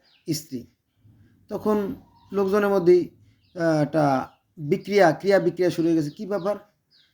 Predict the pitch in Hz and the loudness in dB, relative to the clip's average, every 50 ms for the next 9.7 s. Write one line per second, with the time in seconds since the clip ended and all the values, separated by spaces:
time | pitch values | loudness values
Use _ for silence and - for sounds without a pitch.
0 | _ _ _ _ _ - - 269 294 294 285 247 196 180 175 175 170 151 - - | _ _ _ _ _ -2 2 6 6 8 8 6 6 4 4 4 2 0 -2 -4
1 | - 208 214 202 196 190 190 190 185 180 175 - - _ 190 196 196 196 190 185 | -6 -4 -2 0 0 0 0 -2 -4 -6 -8 -10 -10 _ -6 -4 -2 -2 0 0
2 | 185 180 165 180 175 - - 180 156 170 165 160 165 165 165 165 165 160 - _ | 0 0 -2 -2 -4 -6 -8 -6 -4 -2 0 2 2 4 2 2 -2 -4 -10 _
3 | _ _ _ _ _ _ 170 165 160 156 151 151 147 147 151 - - 254 277 269 | _ _ _ _ _ _ -6 -2 -2 0 0 0 -2 -2 -4 -2 2 4 6 6
4 | 262 214 165 175 170 170 - 156 139 143 147 - - 147 135 165 156 156 240 254 | 6 4 4 2 -2 -4 -4 -6 -4 -4 -4 -6 -6 -6 -6 -6 -2 0 0 0
5 | 190 180 190 233 269 277 262 247 190 165 131 - - _ _ _ _ _ _ _ | 2 2 4 4 6 6 4 4 2 0 -4 -4 -6 _ _ _ _ _ _ _
6 | _ - 190 214 226 226 220 220 - 214 226 214 220 202 190 208 202 202 170 190 | _ -8 -4 -2 -2 -2 -2 -4 -8 -10 -6 -2 -2 -2 0 0 0 0 0 2
7 | 202 196 190 185 190 180 180 185 - 247 254 190 190 165 135 - 139 147 185 233 | 4 4 4 4 2 0 0 0 0 0 2 2 2 0 0 0 -2 -2 0 -2
8 | 202 - - - _ _ _ - 180 170 - - 165 185 190 - - 170 202 214 | -2 -4 -4 -8 _ _ _ -8 -8 -6 -2 0 0 2 0 0 -2 -4 -4 -4
9 | 196 185 214 214 202 143 151 208 254 269 240 - - - | -2 -2 -2 -2 -2 0 2 4 4 4 4 2 -2 -10